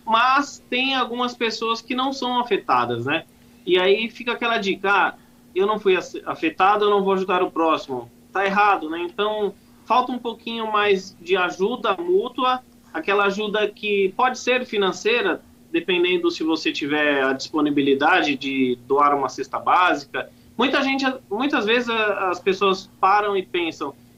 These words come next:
é, "Ah, eu não doei porque ninguém pediu." Putz, é difícil alguém pedir. Vai atrás, né? Se você pode, vai atrás. Agora, se você não pode, ajuda de uma outra maneira, né? Como até foi dito, é, pelo pessoal aí.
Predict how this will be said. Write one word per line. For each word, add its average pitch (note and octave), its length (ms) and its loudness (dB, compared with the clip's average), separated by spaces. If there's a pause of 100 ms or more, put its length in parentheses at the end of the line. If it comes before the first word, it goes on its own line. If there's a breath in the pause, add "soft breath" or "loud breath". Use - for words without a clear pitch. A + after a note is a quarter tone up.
(180)
é, F#3 260 -2
"Ah, C4 260 0
eu C4 60 -2
não C4+ 200 -6
doei C4+ 320 -2
porque C#4 260 -4
ninguém C4 320 -2
pediu." A#3 500 -2 (240)
Putz, - 520 -10
é G#3 80 -2
difícil C4 520 2
alguém A3 240 2
pedir. F3+ 500 2 (420)
Vai A3 220 2
atrás, A3+ 800 0
né? F#3+ 260 -2
Se - 160 -10
você F#3+ 260 0
pode, G3 560 -2
vai G3 200 -2
atrás. F#3+ 480 -2
Agora, A3 260 -4
se C4 140 -12
você B3+ 260 -8
não A#3+ 160 -8
pode, A#3+ 340 0
ajuda B3 300 -6
de A#3+ 80 -14
uma A#3 220 -4
outra A3 240 -4
maneira, G#3+ 420 -2
né? F#3+ 180 -2
Como E3+ 220 -6
até F3+ 220 -8
foi F3+ 180 0
dito, F3 340 0 (460 loud breath)
é, D3 200 0
pelo D#3+ 260 4
pessoal D#3+ 500 2
aí. D3+ 320 2